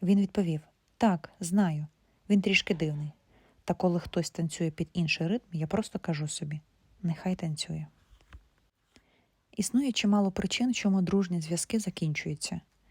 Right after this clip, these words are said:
Іноді це втрата довіри або сильна образа. Тоді контакт із людиною хочеться перервати тут і зараз, не вдаючись до реанімаційних заходів.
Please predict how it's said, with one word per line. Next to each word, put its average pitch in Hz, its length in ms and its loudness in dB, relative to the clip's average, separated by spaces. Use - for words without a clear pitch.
Іноді 226 280 6
це 165 140 -2
втрата 180 340 2
довіри 165 460 2
або 170 200 2
сильна 165 400 0
образа. 165 500 -2
Тоді 175 200 0
контакт - 480 0
із 175 140 -2
людиною 180 380 4
хочеться 180 400 0
перервати 175 600 0
тут 185 320 0
і 202 80 0
зараз, 160 600 -4
не 196 120 4
вдаючись 170 560 2
до 180 100 2
реанімаційних 170 800 2
заходів. 156 520 -6